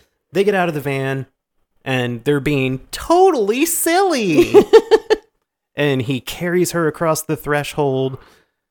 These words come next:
Speaker 1: and they, they get in the house and it's totally dark.
Speaker 2: It's dark and it's empty.
Speaker 1: And Linda and Bob are like, "You know what? Let's not think too much about this. Let's go make out on the couch. Let's go dry hump."
Speaker 2: Yeah.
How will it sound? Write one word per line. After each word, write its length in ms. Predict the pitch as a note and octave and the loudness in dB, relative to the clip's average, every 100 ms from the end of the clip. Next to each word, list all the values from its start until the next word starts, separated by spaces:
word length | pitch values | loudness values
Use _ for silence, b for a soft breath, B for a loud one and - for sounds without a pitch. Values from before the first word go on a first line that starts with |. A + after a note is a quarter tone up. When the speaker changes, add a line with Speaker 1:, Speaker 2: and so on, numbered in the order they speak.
| _ - | _ -4
Speaker 1:
and 160 | C#3+ | -2
they, 240 | B2 A#2 G#2 _ _ _ - | -2 -4 -8 _ _ _ -8
they 80 | C3+ | -2
get 160 | G3 | 0
in 60 | E3+ | 0
the 80 | C#3 | -2
house 340 | E3 E3+ E3 | 0 0 0
and 80 | C#3 | -2
it's 200 | C3 - _ - | -2 -6 _ -14
totally 800 | - C#3+ G#3 F#4 D3 B2 A2+ - | -2 2 4 4 2 -4 -12 -6
dark. 720 | D#3 D#4 G#4+ A#2 G2 - - | -4 -2 0 0 -2 -10 -12
Speaker 2:
It's 180 | C4 - | -10 -8
dark 680 | F#3 E3+ E3 A3 D4+ - - | -4 0 2 2 0 -4 -8
and 100 | F#3 | -4
it's 220 | F#3 - - | -4 -4 -6
empty. 760 | - F3+ - - C4 D4+ G#4 - _ _ _ _ | -4 -2 -2 -2 0 2 0 -2 _ _ _ _
Speaker 1:
And 460 | D3+ C#3 B2+ B2+ B2 | -2 0 -2 -4 -2
Linda 240 | F3+ F#3+ | 0 2
and 120 | F3 | 0
Bob 300 | D#3 D#3 D#3 | -2 -2 -4
are 60 | C#3 | -4
like, 200 | C3+ C3 | -4 -4
"You 60 | E3+ | -2
know 120 | F3 | -2
what? 340 | E3 E3+ - _ _ _ _ _ _ _ _ - | 0 -2 -4 _ _ _ _ _ _ _ _ -2
Let's 260 | E3 - | 0 0
not 220 | D#3+ D3+ | 0 -2
think 220 | - C3 - | -2 -6 -4
too 120 | B2+ | -6
much 220 | A#2 - | -4 -6
about 300 | A2 A2 G#2+ | -6 -6 -4
this. 240 | A2+ - | -6 -6
Let's 260 | A#2+ C3 - | -2 -2 0
go 160 | D#3 C3+ | -2 -2
make 240 | B2+ A#2+ | -2 -2
out 140 | A#2 | -2
on 120 | A2+ G#2+ | -2 -8
the 60 | |
couch. 480 | G#2+ F2 - - - _ - | -12 -14 -14 -16 -18 _ -4
Let's 180 | F3 | -2
go 160 | - D3 | 2 0
dry 280 | B2 A#2+ A2 | 0 -2 -2
hump." 320 | A2 F2+ - - | -6 -10 -12 -2
Speaker 2:
Yeah. 200 | A#4 | 0